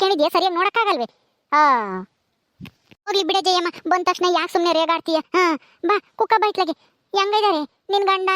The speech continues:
ನಿನ್ ಮಕ್ಳು, ನಿಮ್ ಅತ್ತೆ ಎಲ್ಲ ಚೆನ್ನಾಗಿದ್ದಾರಾ? ಹಾ? ಹ್ಞೂ ಅತ್ತಿಗೆ, ಎಲ್ರೂ ಚೆನ್ನಾಗಿದ್ದಾರೆ. ಅಯ್ಯೋ, ಇಲ್ಲಿ ನೋಡಿದ್ರೆ ನಮ್ಮ ಅಣ್ಣಗೆ ಹಿಂಗಾಗೈತಿ. ಸರಿ ಬಾ ಕುಕ್ಕ ಬಾ, ನಾನೊಂದ್ ಸ್ವಲ್ಪ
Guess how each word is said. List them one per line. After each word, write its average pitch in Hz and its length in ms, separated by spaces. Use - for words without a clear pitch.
ನಿನ್ 381 180
ಮಕ್ಳು, 381 280
ನಿಮ್ 370 160
ಅತ್ತೆ 392 220
ಎಲ್ಲ 381 180
ಚೆನ್ನಾಗಿದ್ದಾರಾ? 370 460
ಹಾ? 349 80
ಹ್ಞೂ - 280
ಅತ್ತಿಗೆ, 392 200
ಎಲ್ರೂ 359 300
ಚೆನ್ನಾಗಿದ್ದಾರೆ. 359 440
ಅಯ್ಯೋ, 330 260
ಇಲ್ಲಿ 349 160
ನೋಡಿದ್ರೆ 359 240
ನಮ್ಮ 349 160
ಅಣ್ಣಗೆ 359 260
ಹಿಂಗಾಗೈತಿ. 349 420
ಸರಿ 392 260
ಬಾ 370 60
ಕುಕ್ಕ - 240
ಬಾ, 403 60
ನಾನೊಂದ್ 359 280
ಸ್ವಲ್ಪ 359 160